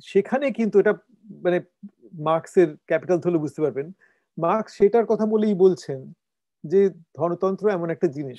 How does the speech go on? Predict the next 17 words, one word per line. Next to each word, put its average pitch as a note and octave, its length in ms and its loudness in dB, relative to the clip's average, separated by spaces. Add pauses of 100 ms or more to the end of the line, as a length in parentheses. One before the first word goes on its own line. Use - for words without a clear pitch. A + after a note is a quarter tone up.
ক্যাপিটাল C#3 380 -6
বলে B2 160 -12
বলছেন, B2 340 -14
এমন D3 280 -10
একটা D3+ 160 -10
জিনিস C3 320 -12 (140)
যে D3 60 -8 (100)
পু-, D#3+ 280 -6 (120)
পুঁজি E3+ 240 -2 (120)
এমন C#3+ 180 -12
একটা D3 140 -12
জিনিস, D3+ 300 -8 (800)
যা E3 160 2
নাকি A3 320 -4
সময়কে A3+ 720 -4 (120)
ত্বরান্বিত G#3 600 0
করে C#3 340 -2